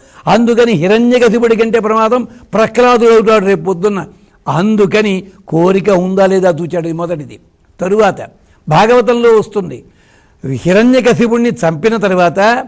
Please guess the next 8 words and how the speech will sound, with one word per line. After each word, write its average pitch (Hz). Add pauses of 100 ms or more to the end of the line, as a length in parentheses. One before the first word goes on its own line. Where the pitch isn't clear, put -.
(400)
నరసింహస్వామి 220
సింహాసనం 254
మీద 233
కూర్చున్నట్ట. 190 (800)
కూర్చుని 285
ప్రహ్లాదుని 254
ఒళ్ళో 240
కూర్చోబెట్టుకుని 220